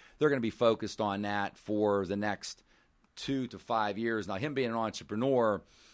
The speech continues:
he has an advantage that we discussed and built into his plan that he may be able to sort of wean himself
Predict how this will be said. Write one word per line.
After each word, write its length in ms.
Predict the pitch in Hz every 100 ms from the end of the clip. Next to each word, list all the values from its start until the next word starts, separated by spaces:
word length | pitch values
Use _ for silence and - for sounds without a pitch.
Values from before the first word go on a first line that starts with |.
| -
he 160 | - 151
has 200 | 127 104
an 80 | 104
advantage 840 | 98 85 113 107 98 107 101 85
that 140 | 104 92
we 120 | 101
discussed 480 | 98 - 113 104 101
and 100 | 85
built 180 | 107
into 200 | 101 95
his 120 | 95 -
plan 320 | - 120 107
that 100 | 92
he 100 | 120
may 180 | 113 104
be 220 | 101 104
able 220 | 101 101
to 440 | - 107 101 95 87 _ - - -
sort 300 | - 120 104
of 140 | 98
wean 220 | 123 127
himself 520 | 110 107 - 110 104